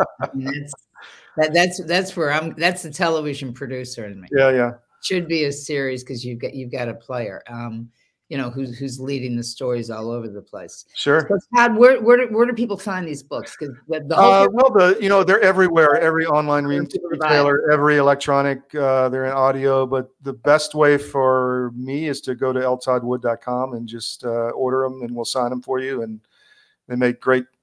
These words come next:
Speaker 2: gifts. Uh, you can order the series. We have, you know, uh,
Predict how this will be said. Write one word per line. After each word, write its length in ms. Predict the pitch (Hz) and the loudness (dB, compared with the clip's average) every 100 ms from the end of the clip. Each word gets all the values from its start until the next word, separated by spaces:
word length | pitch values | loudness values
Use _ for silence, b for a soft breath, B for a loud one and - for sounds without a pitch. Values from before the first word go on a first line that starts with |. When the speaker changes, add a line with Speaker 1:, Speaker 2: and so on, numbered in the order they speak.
| - | -2
Speaker 2:
gifts. 640 | 143 156 - - - - - | 2 2 2 -6 -6 -8 -8
Uh, 240 | 120 117 117 | -4 -2 -4
you 120 | 120 | -4
can 140 | 123 | 2
order 200 | 123 127 | 4 4
the 80 | 123 | 2
series. 480 | - 151 151 147 131 | 0 2 4 4 2
We 120 | 120 | 2
have, 420 | 120 120 120 113 - - - | 4 4 4 -2 -12 -20 -10
you 100 | 127 | -4
know, 300 | 120 110 117 123 | -4 -4 -10 -12
uh, 260 | 123 123 | -10 -10